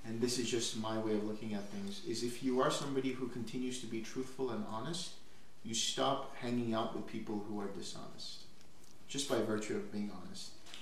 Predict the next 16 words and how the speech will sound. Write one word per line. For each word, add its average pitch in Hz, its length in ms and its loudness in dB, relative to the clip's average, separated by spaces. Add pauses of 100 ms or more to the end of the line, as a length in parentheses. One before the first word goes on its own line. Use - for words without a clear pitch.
(160)
And 117 80 -2
that 123 140 4
might 135 240 4
take 143 260 0 (560)
time. 123 280 2 (1080)
And 156 100 2
yeah, 185 180 6
maybe 113 240 4
you 117 140 2
might 127 260 0
be 113 100 -2
fooled, 110 460 2
you 110 80 -2
might 110 240 0
be 113 80 0
swindled, 110 600 -2